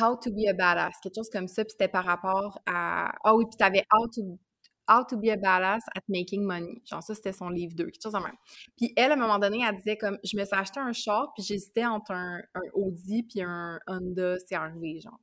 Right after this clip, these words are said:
Puis là, elle était comme, J'hésitais, j'hésitais, mais tu sais, elle dit, je faisais pas tant assez d'argent pour payer le Audi, c'était pas logique, mais elle s'est comme, elle s'est pris le Audi pour la mettre inconfortable, pour se donner un coup au derrière, puis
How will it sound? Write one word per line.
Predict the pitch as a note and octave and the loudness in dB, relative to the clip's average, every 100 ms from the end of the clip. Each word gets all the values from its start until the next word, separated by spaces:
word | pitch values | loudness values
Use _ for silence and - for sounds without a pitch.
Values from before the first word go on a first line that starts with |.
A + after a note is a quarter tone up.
| _ | _
Puis | F3+ | -2
là, | F#3 | 0
elle | F#3 | 0
était | F3 | -4
comme, | E3+ E3+ | -6 -6
J'hésitais, | E3+ E3+ - G#3 | -4 -4 -4 -6
j'hésitais, | G#3 F#3 - - G#3+ | -4 -6 -8 -8 -6
mais | F#3+ | -6
tu | - | -2
sais, | |
elle | G#3 F#3 | -2 -2
dit, | - | -6
je | F#3 | -4
faisais | F3 F3+ | -2 -2
pas | - - | -2 -4
tant | A3+ A3 - | -4 -4 -2
assez | F#3 - A3+ | -4 -4 -4
d'argent | G3 F3 F3+ G3 A3 | 0 -2 -2 -6 -8
pour | - | -6
payer | F#3 F#3 | -4 -2
le | F#3+ F3+ | 0 0
Audi, | F3 F3 F3 A#3 | 0 -4 -6 -6
c'était | - F#3+ | -6 -6
pas | A3+ | -2
logique, | A3+ F3+ E3+ F#3 B3+ - _ _ - _ | -2 -2 -2 -4 -4 -8 _ _ -20 _
mais | F#3+ G#3 A3 B3 B3+ _ _ _ _ G#3+ | 0 2 2 0 -6 _ _ _ _ 6
elle | A3+ | 6
s'est | B3 | 0
comme, | - D4+ E4+ E4+ D#4+ D4 _ _ _ _ - | 4 4 4 -2 -8 -12 _ _ _ _ -4
elle | A#3+ - | -4 -4
s'est | B3 | -4
pris | B3 D#4+ | 0 2
le | G#4 A3+ | 4 4
Audi | A3 G3 C4 D4 | 2 0 0 0
pour | A3 | 0
la | G#3 G3 | 2 2
mettre | G#3 C4+ | 2 -2
inconfortable, | G#3+ G#3 G3 F#3+ F#3+ G#3+ A#3+ B3 | -4 -4 -4 -4 -2 -2 -2 -4
pour | G3+ | -10
se | F3+ | -6
donner | F#3 F#3 G#3 | -2 -2 0
un | A3 | -2
coup | G3 - A#3 | -4 -4 -2
au | |
derrière, | G3 F3+ F#3+ G3 G#3+ C4 - - | 0 -2 0 2 2 0 -6 -12
puis | F#3+ F3+ F3 | -6 -6 -8